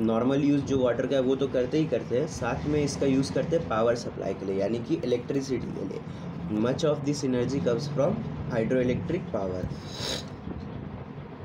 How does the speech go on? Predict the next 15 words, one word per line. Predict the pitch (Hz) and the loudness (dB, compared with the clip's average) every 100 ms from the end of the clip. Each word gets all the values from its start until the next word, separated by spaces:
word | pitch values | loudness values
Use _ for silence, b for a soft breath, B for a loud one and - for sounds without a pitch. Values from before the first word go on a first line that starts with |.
| - - - - - - - - - - - - - - - - - | -12 -12 -14 -14 -14 -14 -14 -14 -14 -14 -14 -14 -14 -14 -14 -14 -6
किसके | 123 - 127 | -4 -2 0
लिए | 131 | 0
करते | 131 117 120 | 0 -2 -2
हैं? | 135 226 - - - | -2 -2 -8 -12 -2
Electricity | 117 113 123 120 117 110 | 2 2 0 -4 -2 -2
के | 107 104 | -2 -2
लिए | 101 | -2
यूज़ | 98 - | -4 -6
करते | 101 - 104 | -8 -8 -8
हैं | 98 | -6
बाकी। | 95 92 95 B B B | -6 -6 -8 B B B
तो | 104 120 | -4 0
India | 120 127 165 180 | 2 2 2 2
में | 123 | 0
ना, | 123 135 | 2 0